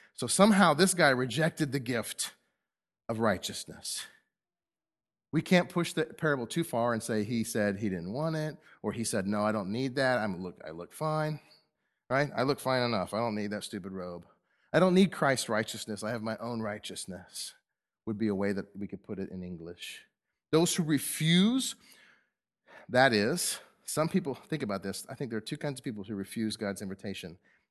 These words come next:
Some of them violently op-, oppose Christ. "No, I don't give a flip." And some of us pretend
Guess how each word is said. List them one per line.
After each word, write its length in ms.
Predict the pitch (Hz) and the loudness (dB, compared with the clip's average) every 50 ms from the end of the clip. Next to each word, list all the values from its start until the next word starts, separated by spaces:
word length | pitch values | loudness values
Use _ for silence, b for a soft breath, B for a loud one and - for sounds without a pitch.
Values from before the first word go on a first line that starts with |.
| _ | _
Some 140 | - 139 131 | -4 -2 -2
of 60 | 127 | -2
them 200 | 117 113 107 101 | 0 0 -2 0
violently 380 | 92 95 90 104 123 110 120 131 | 0 0 0 0 0 -2 -4 -6
op-, 260 | 131 - - - - - | -6 -8 -12 -18 -14 -14
oppose 320 | 107 - - 120 113 123 | -14 -10 -8 -8 -8 -8
Christ. 500 | - - - 87 76 76 - - - - _ _ _ _ _ _ | -8 -10 -10 -10 -10 -12 -16 -20 -20 -20 _ _ _ _ _ _
"No, 300 | 101 92 82 76 - - - | -10 -10 -10 -12 -16 -14 -12
I 60 | 92 | -8
don't 180 | 92 95 90 - | -8 -8 -8 -8
give 140 | 92 85 | -12 -12
a 40 | 92 | -14
flip." 300 | - _ 78 - - - _ _ _ _ _ _ _ _ _ _ _ _ _ _ _ _ _ _ _ | -16 _ -16 -18 -18 -18 _ _ _ _ _ _ _ _ _ _ _ _ _ _ _ _ _ _ _
And 100 | - - | -8 -6
some 160 | - - 127 | -4 -2 0
of 120 | 127 107 113 | 0 0 -2
us 100 | 107 - | -4 -4
pretend 560 | - 98 - - - 107 85 80 80 76 | -8 -10 -10 -10 -10 -10 -10 -10 -12 -14